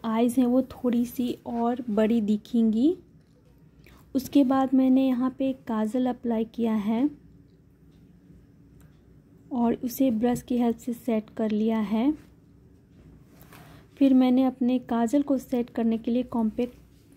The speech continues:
का, कॉम्पैक्ट पाउडर का इस्तेमाल किया है और यहाँ पे मैं अपने चीक बोन एरिया को कॉन्टूर कर रही हूँ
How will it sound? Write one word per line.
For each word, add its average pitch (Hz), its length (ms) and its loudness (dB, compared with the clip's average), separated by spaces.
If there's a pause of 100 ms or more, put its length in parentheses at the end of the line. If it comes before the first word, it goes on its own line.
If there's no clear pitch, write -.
(540)
का, 226 380 0 (320)
कॉम्पैक्ट 247 440 2
पाउडर 240 280 0
का 247 160 -6
इस्तेमाल 226 480 -4
किया 233 280 -4
है 240 380 -2
और 226 540 0 (640)
यहाँ 254 220 0
पे 269 60 0
मैं 247 180 2
अपने 247 300 0
चीक 254 300 -4 (100)
बोन 233 340 -2
एरिया 233 320 0
को 233 200 -2
कॉन्टूर 233 500 -2
कर 233 200 -4
रही 226 260 0
हूँ 247 320 0